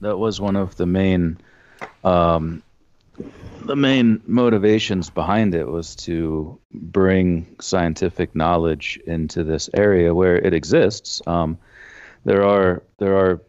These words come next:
academics who are also doing it, but you're right, it's a small number, and it should certainly be more, and especially after,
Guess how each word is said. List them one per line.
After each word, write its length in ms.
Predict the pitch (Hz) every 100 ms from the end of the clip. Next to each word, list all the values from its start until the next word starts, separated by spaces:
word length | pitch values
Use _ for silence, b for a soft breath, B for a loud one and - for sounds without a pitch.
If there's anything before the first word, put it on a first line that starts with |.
| -
academics 760 | 101 98 92 85 90 98 - -
who 160 | 90 85
are 340 | 82 85 90 -
also 360 | 104 - 90
doing 260 | 78 85 85
it, 80 | 73
but 100 | 73
you're 100 | 92
right, 220 | 131 95
it's 140 | -
a 80 | 85
small 280 | - 104 98
number, 420 | 82 85 87 95
and 100 | 85
it 80 | -
should 220 | - - -
certainly 420 | - 156 82 80
be 180 | 73 73
more, 340 | 80 80 82
and 100 | 85
especially 580 | 85 - 92 87 87 82
after, 460 | 80 80 - 78